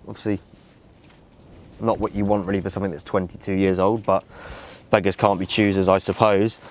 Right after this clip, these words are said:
And within this nice little wooden compartment, there's this thing and some wooden sticks.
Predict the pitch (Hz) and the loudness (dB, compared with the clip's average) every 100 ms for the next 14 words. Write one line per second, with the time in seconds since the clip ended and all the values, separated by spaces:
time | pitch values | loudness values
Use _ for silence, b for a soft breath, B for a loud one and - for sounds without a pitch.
0 | B B - - 127 135 135 139 - 156 | B B -10 2 4 4 4 2 2 4
1 | 156 156 147 139 151 143 139 - 131 127 | 4 4 4 4 4 4 2 4 4 4
2 | 98 B B B - 135 143 131 127 123 | 2 B B B 2 4 6 4 2 2
3 | 123 123 117 120 120 123 123 120 - - | 2 2 2 0 0 2 2 2 -2 -10
4 | - B B B B B B _ - _ | -14 B B B B B B _ -20 _
5 | _ _ 120 131 - - 104 110 113 B | _ _ 0 0 0 2 2 0 -4 B
6 | B B B - - - - - - - | B B B -20 -20 -20 -20 -20 -20 -20
7 | - - - - - _ 110 104 117 107 | -20 -18 -18 -18 -20 _ -4 -2 2 2
8 | 107 101 - 107 71 - - | 2 -2 0 0 0 -8 -20